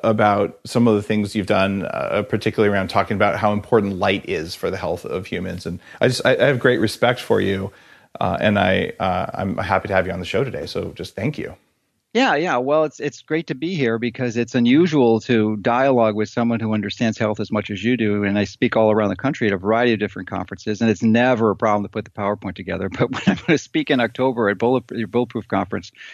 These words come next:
Speaker 2: you know, I've got a dialogue with you because so much of what we teach is the same.
Speaker 1: Yeah, I'm, I'm counting you to bring something new there, and I, and I'm out of new ideas myself, so. <laughs> But
Speaker 2: We have a lot of, I did, you know, you were kind enough to send me, uh,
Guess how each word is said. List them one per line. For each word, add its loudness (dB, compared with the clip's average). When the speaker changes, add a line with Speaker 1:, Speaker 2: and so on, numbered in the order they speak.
Speaker 2:
you 4
know, 2
I've -2
got 4
a 2
dialogue 4
with -4
you -8
because -10
so -4
much -4
of -12
what -2
we -8
teach -8
is -18
the -14
same. -8
Speaker 1:
Yeah, 4
I'm, 0
I'm -2
counting 0
you -2
to -4
bring -2
something -4
new -2
there, -2
and -8
I, -4
and -4
I'm 4
out 4
of 2
new 2
ideas 4
myself, 0
so. -2
<laughs> -18
But 2
Speaker 2:
We 4
have 2
a 8
lot -2
of, 0
I 0
did, -2
you -4
know, 2
you 0
were -2
kind 2
enough 2
to -14
send -2
me, 0
uh, 2